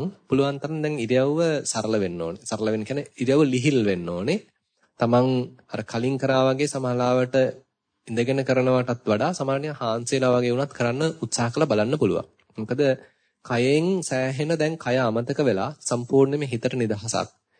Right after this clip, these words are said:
හිතේ ආතතිය සම්පූර්ණයෙන් දුරු වීමක්, අ, සිද්ධ වෙන්න ඕනේ. ඒ නිසා ඉරියව්ව බොහොම, බොහොම වැදගත්. ඔය ටික ටික ටික යන්නත්, යනවත් එක්කම.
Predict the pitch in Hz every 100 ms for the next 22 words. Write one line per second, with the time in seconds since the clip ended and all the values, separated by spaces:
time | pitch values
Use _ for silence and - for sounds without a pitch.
0 | _ _ - 123 123 107 113 123 127 123
1 | 113 113 123 120 123 120 110 113 135 120
2 | 95 104 - _ _ _ _ _ _ -
3 | 135 123 123 143 131 98 85 80 - -
4 | 123 127 139 139 131 117 123 135 147 120
5 | 127 131 139 135 - _ _ _ 120 110
6 | 139 107 104 127 160 - 143 131 120 120
7 | 127 127 123 120 131 127 - 127 104 101
8 | 101 - - 104 104 104 95 -